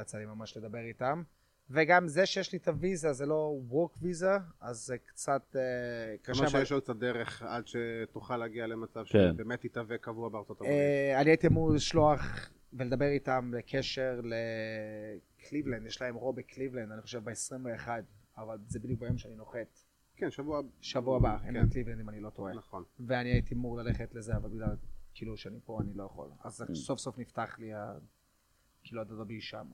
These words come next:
Speaker 1: שזה הרבה יותר קל, כי בטורונטו הם באים פעם בשנה, בערך.
Speaker 2: כן.
Speaker 1: שם, מקומות קבועים ו-, וקרובים, אני יכול לתת
Speaker 3: באזור
Speaker 1: לעצמי.
Speaker 3: בפלו, ניו
Speaker 1: בפלו,
Speaker 3: יורק,
Speaker 1: ב-,
Speaker 3: כן.
Speaker 1: אז כבר אני פותח לעצמי איזה
Speaker 3: בבפלו הם
Speaker 1: ש-
Speaker 3: לפחות זה פעמיים בשנה.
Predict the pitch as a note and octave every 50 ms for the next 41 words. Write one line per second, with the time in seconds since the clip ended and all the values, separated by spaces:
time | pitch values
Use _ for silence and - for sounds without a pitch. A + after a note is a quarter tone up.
0 | - _ _ _ B2 A#2 A2 A#2 A2 A2 G#2+ - _ _ _ _ _ _ _ _
1 | _ _ - C#3 D3 D3 C#3+ F3 E3 D#3+ E3+ C#3+ - - E3+ D3+ - D3 D3 -
2 | D3+ C3+ C#3 B2+ C#3 C3+ C3 B2+ B2+ A#2+ - A#2+ A#2+ A#2+ A#2 - - G#2+ G#2+ G2+
3 | F2+ - - - - - _ _ _ _ _ _ _ _ _ - B2 A#2+ A2+ G2
4 | F#2+ - - - - G2+ E2+ D#2 - _ _ _ _ _ _ - - - C#3 C3+
5 | C#3+ D3 D3 C#3 B2 B2 - - _ _ _ _ _ _ - - - B2+ B2 A2+
6 | - B2 C3 B2 - - - A#2+ B2 B2 B2+ B2 A#2+ A2+ A#2+ A#2 A#2 G#2+ A2+ -
7 | - B2 A#2+ G#2+ B2 A#2+ A2+ A2 A2 G#2 G#2+ A2+ A2+ - G2+ G#2 G2 F#2+ F#2+ G#2
8 | G#2+ G2 G2 A#2+ B2 B2 B2 B2 C3+ A#2+ A#2+ A2+ G#2+ G2+ G2 G2+ G#2 A2+ C3+ C#3+
9 | C#3 B2 A#2 A2 G#2+ G2 - - B2 C3+ C#3 B2+ A#2 G#2+ G2 D#3+ D#3+ C3 B2 F3
10 | F#3 F#3 F#3 F3 D#3+ - E3 D#3+ F3+ E3 D#3+ C3+ D#3 D3+ C#3 - D3 D3+ D3+ D3
11 | C3+ B2+ A#2+ - C3 C3 A#2 A#2+ B2+ B2+ A#2+ A#2 A2 G#2 A#2 A#2+ - C#3+ B2+ B2
12 | A#2+ A2+ A#2+ A#2 B2+ C3+ C3 C3 B2+ - A2+ A2 G#2+ A2 G#2+ G#2 G#2+ G2 - G#2+
13 | G2+ G#2+ G2 F#2 F2+